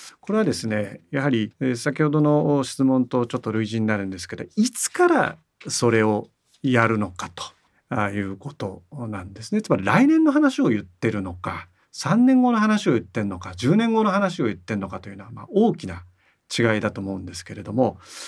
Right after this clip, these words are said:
このいつからやるんだという意味で言うと、これはまあ大臣ね、決めてないっていうのは模範答弁かもしれませんけど、決めてないっていう、あの、お答えはいらないんで、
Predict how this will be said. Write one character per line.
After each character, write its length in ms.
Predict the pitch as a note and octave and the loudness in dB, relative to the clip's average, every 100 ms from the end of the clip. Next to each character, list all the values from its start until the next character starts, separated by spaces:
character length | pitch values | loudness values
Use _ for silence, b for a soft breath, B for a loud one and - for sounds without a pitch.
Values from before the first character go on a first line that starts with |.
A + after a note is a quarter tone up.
| B - | B -4
こ 160 | - | 4
の 240 | A#3 B3+ - | 6 4 4
い 140 | A3+ C4 | 0 0
つ 120 | - | -2
か 200 | - D4+ | 2 4
ら 440 | E3+ A#2+ - D#3+ | 4 2 -4 -2
や 200 | C3 B2 | 2 2
る 100 | B2+ | 4
ん 140 | A#2+ G#2+ | 2 2
だ 100 | A#2+ | -2
と 220 | G2 - C#4+ C3+ B2 | -4 -10 -8 -4 0
い 80 | B2+ | 2
う 280 | C3+ C3+ - | 2 -2 -4
意 120 | F3+ | -2
味 20 | D3 | 0
で 60 | |
言 80 | A2+ | 0
う 40 | G#2+ | -6
と、 80 | |
こ 100 | A#2 | -2
れ 40 | A3+ | 0
は 40 | |
ま 60 | E3 | 4
あ 20 | |
大 180 | F3+ A#3 | 2 2
臣 220 | C3+ F#2 | 0 -4
ね、 140 | C#3 - | -8 -10
決 120 | - G3+ | 2 4
め 80 | A#3+ | 6
て 120 | B3+ | 6
な 80 | B3+ | 4
い 40 | |
っ 40 | |
て 80 | - | 4
い 20 | |
う 20 | B2 | 0
の 40 | |
は 40 | G#2+ | 2
模 40 | |
範 160 | B2 C#3 | 0 2
答 140 | D3+ | 2
弁 140 | A#2+ F#2 | 2 0
か 100 | G2 | -4
も 60 | |
し 80 | F2+ | -4
れ 60 | G2+ | -4
ま 100 | G2 | -4
せ 80 | G#2 | -6
ん 60 | |
け 80 | F#2+ | -6
ど、 140 | G2 F2+ B - | -10 -10 B -4
決 100 | F3 | 2
め 100 | A3 | 2
て 120 | A3+ | 4
な 100 | A3+ | 4
い 60 | G#3 | 2
っ 20 | |
て 160 | G#3 C3 | 2 2
い 60 | |
う、 100 | A2+ A#2 B - | 2 -2 B -6
あ 60 | |
の、 120 | A#2+ A#2 | -2 0
お 40 | |
答 220 | B2 B2 | 0 0
え 40 | A#2+ | 2
は 200 | A2+ A2 B B - | 0 -2 B B -2
い 60 | |
ら 120 | C#3 | 2
な 100 | D3 | 4
い 60 | B2 | 4
ん 80 | A2+ | 2
で、 360 | A2 A#2+ D3+ | 2 -2 -6